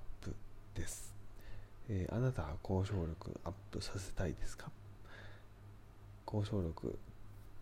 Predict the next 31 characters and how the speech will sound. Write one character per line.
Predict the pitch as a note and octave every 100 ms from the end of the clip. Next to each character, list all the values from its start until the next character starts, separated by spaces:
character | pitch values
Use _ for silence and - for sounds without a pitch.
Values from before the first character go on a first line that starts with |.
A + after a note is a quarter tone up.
| - - -
今 | G2+ G2 F2+
の | D2+ - -
時 | - -
点 | D#2 D2
で | D#2
全 | F2+ E2+
然 | E2+ E2+
あ |
る | E2
よ | -
っ |
て | - -
い |
う |
方 | F2 C3
は、 | A2 C#2+ -
あ | D2
の、 | D2 C#2+ -
閉 | -
じ | D#2+ -
て | -
い |
た | -
だ | -
い | -
て | - - -
大 | -
丈 | G2 -
夫 |
で | -
す。 | - - -